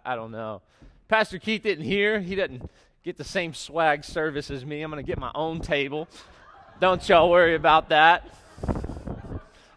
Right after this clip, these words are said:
I know, right? Somebody's getting a nasty email Monday. Y'all just wait.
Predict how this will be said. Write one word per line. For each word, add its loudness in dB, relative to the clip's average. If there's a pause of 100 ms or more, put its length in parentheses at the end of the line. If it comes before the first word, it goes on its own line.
(240)
I 0
know, 2
right? 6 (240)
Somebody's -2
getting 2
a -4
nasty 0
email -2
Monday. -2
Y'all -8
just -14
wait. -8